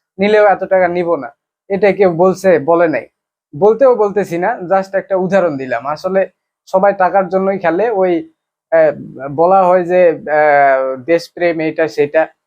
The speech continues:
এগুলো আমার কাছে কিছুই মনে হয় না, ঠিক আছে?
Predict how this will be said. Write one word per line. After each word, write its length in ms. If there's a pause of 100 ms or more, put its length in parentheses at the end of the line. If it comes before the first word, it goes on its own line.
(220)
এগুলো 280
আমার 200
কাছে 440
কিছুই 380
মনে 240
হয় 140
না, 140
ঠিক 200
আছে? 260